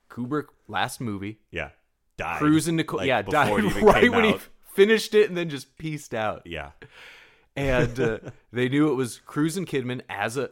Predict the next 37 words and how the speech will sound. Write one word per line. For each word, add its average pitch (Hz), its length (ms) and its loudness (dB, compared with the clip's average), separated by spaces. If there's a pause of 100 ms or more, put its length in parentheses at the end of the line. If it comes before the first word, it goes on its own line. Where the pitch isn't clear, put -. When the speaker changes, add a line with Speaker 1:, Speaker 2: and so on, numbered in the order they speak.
Speaker 1:
as 117 220 -2
a 131 40 -10
couple. - 500 -10 (140)
Speaker 2:
Yeah, 80 240 -8
they 87 120 -6
were 101 140 -2
a 107 40 -4
couple, 107 500 -8
right? 85 120 -6
Speaker 1:
And 113 120 -4
they 113 120 -2
Speaker 2:
The 110 60 -8
Speaker 1:
knew 120 280 -4
Speaker 2:
biggest 104 280 -4
stars 90 320 -6
in 85 80 -12
the 78 80 -12
world. 73 160 -10
Speaker 1:
biggest 180 240 0
stars 147 260 2
in 123 60 -6
the 113 80 -2
world, 90 380 -6 (200)
whose 117 260 -8
lives 117 320 0
we 110 120 -8
knew 104 320 -10 (100)
very 135 360 -2
little 90 240 -6
about, 82 460 -10
Speaker 2:
Yeah. 82 160 -6
Speaker 1:
and 139 100 -4
who 165 360 -8 (260)
we 151 180 -8
had 117 220 0
no 113 420 0
idea 80 480 -12